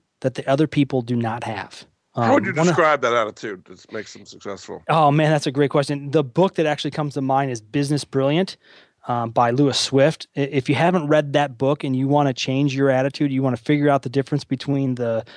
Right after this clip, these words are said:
Speaker 1: self-made millionaires and the middle class, that is an amazing book. I would definitely recommend it.
Speaker 2: Why don't you
Speaker 1: Um,
Speaker 2: just sum it up briefly as to what that attitude's about?
Speaker 1: Yeah, so the attitude is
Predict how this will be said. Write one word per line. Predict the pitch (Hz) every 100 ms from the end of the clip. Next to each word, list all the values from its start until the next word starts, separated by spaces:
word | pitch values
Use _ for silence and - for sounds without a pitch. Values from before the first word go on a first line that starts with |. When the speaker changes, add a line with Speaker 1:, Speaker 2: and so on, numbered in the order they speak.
| -
Speaker 1:
self-made | - 147 147 160 143
millionaires | 135 135 139 139 135 135 127
and | 135 120 120
the |
middle | 120 131
class, | 127 123 120 139 -
that | 131 131 127
is | 127 120
an | 117
amazing | 113 120 123 123 120
book. | 113 127 - - _
I | 131
would | 120
definitely | 123 123 135 123
recommend | 123 123 110 117
it. | 147 - - - -
Speaker 2:
Why | 160
don't | 170
you | 127
Speaker 1:
Um, |
Speaker 2:
just | 113 -
sum | 175
it | 160
up | 139 -
briefly | 143 135 123 104
as | 98 -
to | 113
what | 123 107
that | 107
attitude's | 107 104 110 95
about? | 98 98 80 _ _ _ _
Speaker 1:
Yeah, | 175 202 190
so | 175 185
the | 160 175
attitude | 180 214 208 202 175 160
is | 160 151